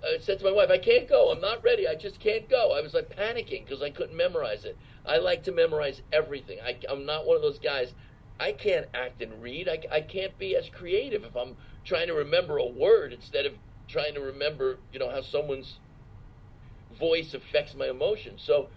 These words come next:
I, I almost didn't go. My wife was like, "Al, you go. What the hell's wrong with you?"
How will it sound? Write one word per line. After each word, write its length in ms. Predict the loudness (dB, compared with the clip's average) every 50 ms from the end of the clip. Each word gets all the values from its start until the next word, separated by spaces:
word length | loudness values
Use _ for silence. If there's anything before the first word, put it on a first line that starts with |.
| -20 -20 -20 -20 -20 -20 -20 -20 -20 -20 -10 -4
I, 120 | -2 0
I 360 | 0 0 0 2 4 4 4 4
almost 280 | 2 0 -2 -6 -6
didn't 200 | -6 -6 -6 2
go. 200 | 4 4 4 4
My 140 | 4 0 0
wife 220 | 0 0 0 -2
was 120 | -4 -4 -2
like, 220 | -2 -2 -2 -4 -10 -18 -10 -6
"Al, 260 | -4 -4 -4 -4 -8 -12 -16 -18 -16
you 240 | -12 -12 -12 -12 -12 -16 -2
go. 340 | 2 4 4 4 2 0 -4 -12 -18 -20 -20 -20 -20 -20
What 120 | -16 -2 0
the 60 | 2
hell's 240 | 2 2 0 0 2
wrong 200 | 2 2 2 2
with 100 | -2
you?" 60 | -6